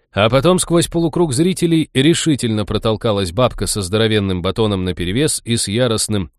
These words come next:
«цып-цып-цып» стала крупными кусками крошить его прямо на головы сомикам. Кай с Лизой напряглись. Аквариумным рыбкам такой прикорм был строго противопоказан. Проверено на собственном опыте. «Надо, чтобы кто-то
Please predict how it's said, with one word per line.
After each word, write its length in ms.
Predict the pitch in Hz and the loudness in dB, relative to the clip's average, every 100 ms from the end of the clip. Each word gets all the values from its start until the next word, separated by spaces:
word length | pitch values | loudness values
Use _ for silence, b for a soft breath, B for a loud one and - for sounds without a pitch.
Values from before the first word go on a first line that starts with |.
| - | -4
«цып-цып-цып» 640 | 143 - 101 - 175 - - - | -4 -2 -6 -2 -2 -2 -10 -14
стала 380 | - 170 185 | -2 2 2
крупными 520 | 160 143 180 - 185 180 | 0 -2 -2 -2 -4 -4
кусками 520 | 135 - 135 127 117 | -6 -6 -4 -2 -4
крошить 440 | 104 95 - 123 | -4 -4 -4 -6
его 180 | 101 98 | -4 -6
прямо 360 | 90 101 104 95 | -2 -2 -2 -2
на 180 | 92 | -4
головы 420 | 80 95 120 92 90 | -4 -4 -2 -4 -4
сомикам. 560 | - 87 71 - - _ _ b b b | -6 -6 -8 -14 -20 _ _ b b b
Кай 240 | 90 101 | 0 2
с 120 | 95 | 0
Лизой 300 | 87 101 90 | -2 -2 -2
напряглись. 640 | 90 85 92 90 95 82 - _ _ - | -2 -2 -2 -2 -4 -6 -12 _ _ -12
Аквариумным 760 | 80 95 104 113 110 110 107 | -10 -2 2 2 0 0 0
рыбкам 380 | 104 107 - 107 | 0 -2 -4 -4
такой 360 | 107 101 104 98 | -4 -2 -2 -2
прикорм 600 | 110 - 101 110 90 80 | -4 -4 -2 -2 -4 -6
был 160 | 101 | -6
строго 440 | - - 98 95 95 | -6 -6 -4 -4 -6
противопоказан. 840 | 98 101 95 113 113 131 90 67 _ _ _ | -6 -6 -4 -4 -2 -2 -4 -8 _ _ _
Проверено 580 | 101 107 110 127 131 131 | 0 2 4 2 2 0
на 140 | 117 | 0
собственном 560 | - 101 - 104 110 120 | -2 -6 -6 -4 -2 0
опыте. 400 | 120 82 - - - b b b b b | -2 -6 -12 -18 -20 b b b b b
«Надо, 340 | 85 95 95 95 _ _ | -10 -6 -6 -6 _ _
чтобы 260 | - 117 104 | -8 -4 -4
кто-то 360 | - 107 104 | -2 -4 -4